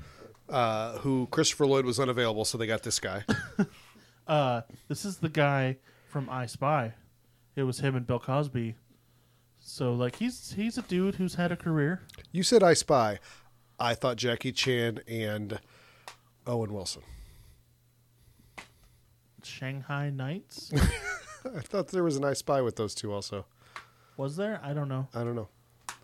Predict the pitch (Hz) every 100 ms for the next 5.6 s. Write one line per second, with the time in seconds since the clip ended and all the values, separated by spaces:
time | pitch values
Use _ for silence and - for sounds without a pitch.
0 | - 113 139 127 113 110 107 107 104 98
1 | - 107 101 98 95 - 101 98 92 -
2 | 101 104 95 - - - - 170 196 180
3 | 139 175 202 202 - 175 190 175 - -
4 | 180 180 180 190 196 185 175 - 165 165
5 | 160 160 - 165 165 156